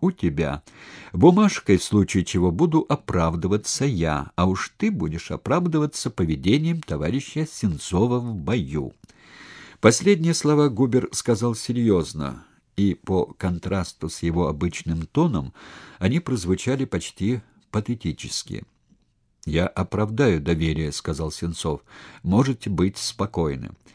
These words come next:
"А я вообще редко волнуюсь, поднимаясь из-за стола", — сказал Губер своим прежним насмешливым тоном. Он был человек с романтической стрункой,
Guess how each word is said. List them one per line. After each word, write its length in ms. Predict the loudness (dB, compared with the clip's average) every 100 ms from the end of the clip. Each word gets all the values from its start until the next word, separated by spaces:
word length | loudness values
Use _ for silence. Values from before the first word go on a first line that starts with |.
| -20 -20 -20 -20 -20 -20 -20 _
"А 120 | 2 4
я 100 | 4
вообще 580 | 2 0 0 4 6 4
редко 480 | 4 4 2 -2 4
волнуюсь, 840 | 4 6 6 6 6 2 -4 -4 0
поднимаясь 720 | 2 4 4 6 4 2 0
из-за 180 | 0 -2
стола", — 540 | -2 0 2 4 0
сказал 440 | -2 -4 0 2 0
Губер 340 | 0 0 -2
своим 440 | -4 -2 0 0 0
прежним 600 | 0 2 2 -2 -4 -2
насмешливым 880 | 0 0 -2 -2 -2 -2 -4 -2 -4
тоном. 580 | -6 -4 -4 -6 -10 -14 _
Он 220 | -2 -2
был 160 | 0 -2
человек 560 | -2 -2 0 0 -2 -6 -16
с 140 | -6
романтической 960 | -2 0 -2 -4 -4 -6 -6 -10 -6 -6
стрункой, 800 | -6 -4 0 0 -2 -6 -8